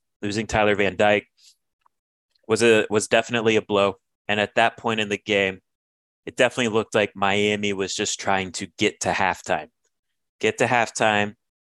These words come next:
get everything settled down. Um, Jake threw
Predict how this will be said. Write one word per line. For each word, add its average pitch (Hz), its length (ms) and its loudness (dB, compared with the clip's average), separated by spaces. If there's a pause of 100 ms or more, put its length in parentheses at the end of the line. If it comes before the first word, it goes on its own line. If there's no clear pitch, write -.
(340)
get 104 140 0
everything 110 420 -2
settled 110 420 0
down. 98 420 0 (460)
Um, 87 640 -6 (300)
Jake 98 300 -2
threw 104 500 0